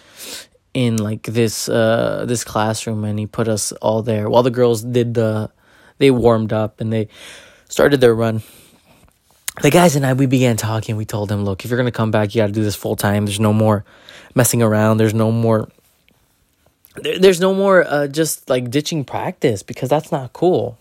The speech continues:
You know, we're all here to, we're all sacrificing something. So, you know, if you're gonna do that, you have to, you have to join in the sacrifice. We don't, we don't expect you to do everything, but this is something we really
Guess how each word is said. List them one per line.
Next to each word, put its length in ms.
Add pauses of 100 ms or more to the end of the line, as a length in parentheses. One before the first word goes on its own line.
You 140
know, 140
we're 180
all 160
here 240
to, 500 (760)
we're 120
all 100
sacrificing 640
something. 440
So, 580
you 160
know, 240
if 200
you're 100
gonna 160
do 100
that, 140
you 100
have 140
to, 80
you 640
have 100
to 100
join 280
in 140
the 60
sacrifice. 640 (760)
We 80
don't, 360 (280)
we 180
don't 180
expect 680
you 280
to 220
do 200
everything, 500
but 280
this 200
is 80
something 380
we 140
really 440